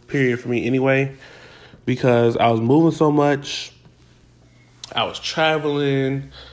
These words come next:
You know, there's just so much going on. Then I had my first threesome. That was lit.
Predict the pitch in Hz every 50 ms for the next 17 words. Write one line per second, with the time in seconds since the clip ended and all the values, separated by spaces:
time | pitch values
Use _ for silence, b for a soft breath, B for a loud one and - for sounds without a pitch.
0 | B B B B B - 135 131 131 123 127 127 123 120 123 120 - - - 131
1 | 131 127 131 123 123 120 123 120 117 113 107 120 123 131 131 131 131 131 131 131
2 | 131 131 B B B B B B B - 127 127 131 120 117 117 113 113 - 113
3 | 110 110 - - - 135 139 147 143 143 - 143 139 139 135 131 131 131 127 127
4 | 131 131 120 120 117 117 123 127 127 123 123 120 120 120 120 120 120 110 - -
5 | -